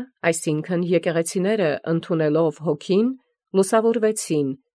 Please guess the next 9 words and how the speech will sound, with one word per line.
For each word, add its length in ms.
և 260
այս 220
աշխարհի 440
գիշերվա 540
մեջ 320
պայծառացան։ 840
Աշտանակները 680
վայելչապես 800
են 180